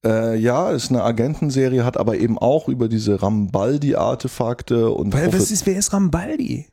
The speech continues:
Speaker 1: Rambaldi ist, äh, angeblich ein Wissenschaftler, äh, Schrägstrich Künstler aus dem fünfzehnten, sechzehnten Jahrhundert und der hat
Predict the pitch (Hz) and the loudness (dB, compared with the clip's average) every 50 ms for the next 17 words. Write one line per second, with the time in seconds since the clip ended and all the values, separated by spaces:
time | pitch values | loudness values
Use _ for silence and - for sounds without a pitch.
0 | _ _ _ - - 95 107 110 98 101 110 135 147 143 143 135 131 - - 120 | _ _ _ -6 -2 0 0 0 0 0 -2 -2 -2 0 0 0 0 0 0 0
1 | 117 - - - - - - 98 95 95 87 - - 95 101 107 104 98 - - | -2 -2 -6 -6 -6 -4 -2 0 2 2 0 0 -2 -2 0 0 0 0 0 0
2 | 135 156 - - 127 127 120 - - - - - 101 107 107 104 104 101 98 95 | 0 0 0 -2 -2 -2 -2 -4 -6 -10 -6 -2 -2 0 0 0 0 0 -2 -2
3 | 87 87 - - - - - - - - - - 78 85 90 107 127 - - 123 | -4 -8 -12 -14 -16 -18 -18 -20 -20 -20 -16 -14 -8 -2 -2 -2 0 0 0 0
4 | 113 - - - - 120 107 123 - - - - _ - 117 104 98 98 98 95 | 0 -2 -4 -2 -2 0 0 -2 -4 -8 -16 -18 _ -2 0 2 2 4 4 2
5 | 95 92 - - - - - 50 50 - - - - - - 104 104 117 113 - | 2 2 0 -2 -6 -10 -12 -14 -14 -12 -10 -8 -6 -4 -2 0 0 0 -2 -4
6 | - - - 110 113 - - _ - 110 104 120 135 - - - - 120 110 104 | -4 -2 -2 -2 -2 -4 -8 _ 0 0 0 0 0 -4 -6 -6 -4 0 0 2
7 | 98 95 87 65 76 101 - - - - 98 98 98 90 92 92 - - - - | 2 2 0 0 0 -2 -2 -4 -4 -2 0 0 0 0 -2 -4 -6 -10 -20 -20
8 | - - - - _ - - 127 127 - - - - 117 113 113 - 107 104 98 | -20 -20 -20 -20 _ -2 -2 -2 -2 -4 -4 -2 -2 -2 0 0 0 0 2 2
9 | 110 113 - - - - 113 107 95 101 101 98 92 90 107 120 131 127 120 113 | 0 0 -2 -4 -4 -2 -2 -2 -2 0 0 0 2 2 2 0 2 2 2 2
10 | 110 104 - - 95 92 95 98 104 110 113 107 98 87 95 104 - - | 2 0 0 -2 -2 0 0 2 2 2 2 2 2 0 -2 -4 -4 -8